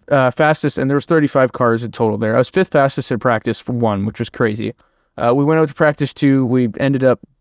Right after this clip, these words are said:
like, twentieth or something. Uh, made some changes, didn't help, went the wrong way. Um, went out for qualifying.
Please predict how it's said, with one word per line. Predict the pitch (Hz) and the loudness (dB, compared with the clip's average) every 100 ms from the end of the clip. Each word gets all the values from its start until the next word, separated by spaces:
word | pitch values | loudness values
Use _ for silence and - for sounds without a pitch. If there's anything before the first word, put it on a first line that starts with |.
| _ - | _ -8
like, | 107 107 | -6 -6
twentieth | - 131 127 127 123 | -4 0 2 2 0
or | |
something. | 120 127 113 120 113 _ _ _ | -2 -2 0 -2 -4 _ _ _
Uh, | 110 | -2
made | 113 120 | 0 0
some | 113 113 | -2 -2
changes, | 117 110 110 | 0 0 0
didn't | 107 120 - | -2 -4 0
help, | 107 104 | -2 -2
went | - 113 | -2 -2
the | 110 | 0
wrong | 110 107 | 0 2
way. | 107 107 - | 0 -2 -4
Um, | - 113 110 107 - _ _ _ _ _ _ _ | -2 0 0 -2 -8 _ _ _ _ _ _ _
went | - 143 | -2 0
out | 143 | 0
for | - 131 | -2 -2
qualifying. | 185 190 185 185 180 180 | 2 2 2 2 2 0